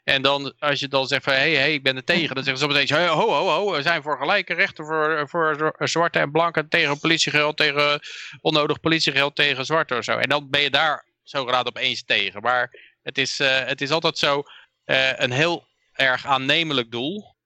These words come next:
En de, als je daar dan achter schaalt, dan wordt er opeens een hele berg shit bij geflikkerd. En als je dan zegt van: "Hé, maar dat vind ik niet oké," dan, dan gaan ze opeens weer terug naar het originele, eh, verhaal. En, eh, als je daar dan tegen bent, ben je een vuile racist, eh.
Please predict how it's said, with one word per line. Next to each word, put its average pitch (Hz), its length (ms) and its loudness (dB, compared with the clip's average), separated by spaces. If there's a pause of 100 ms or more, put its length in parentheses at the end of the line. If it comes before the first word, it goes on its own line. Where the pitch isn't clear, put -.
En 139 180 0
de, 131 160 0
als 135 240 -4
je - 80 -2
daar 147 200 2
dan 127 120 0
achter 165 300 -4
schaalt, 180 420 -2
dan 165 100 -2
wordt 151 180 0
er 151 60 0
opeens 170 320 0
een 165 60 4
hele 196 200 0
berg 165 340 0
shit - 400 -2
bij 143 240 2
geflikkerd. 131 640 -4 (300)
En 156 120 0
als 160 160 0
je 156 160 2
dan 151 180 0
zegt 147 180 0
van: 160 100 -2
"Hé, 170 180 2
maar 160 120 0
dat 190 200 -2
vind - 160 -2
ik 147 80 -2
niet 143 160 2
oké," 127 320 2
dan, 160 280 -2
dan 175 200 0
gaan 196 160 0
ze 175 60 -8
opeens 196 240 0
weer 175 100 -2
terug 196 240 -4
naar 180 160 0
het 175 140 -4
originele, 180 520 2 (440)
eh, 127 340 0
verhaal. 120 640 0
En, 147 280 0
eh, 139 200 4
als 139 100 2
je 135 60 -2
daar 131 140 2
dan 151 120 -2
tegen 170 260 0
bent, 175 180 -2
ben 175 100 2
je 180 100 0
een 165 100 -4
vuile 175 220 0
racist, 165 480 -4
eh. 110 80 -10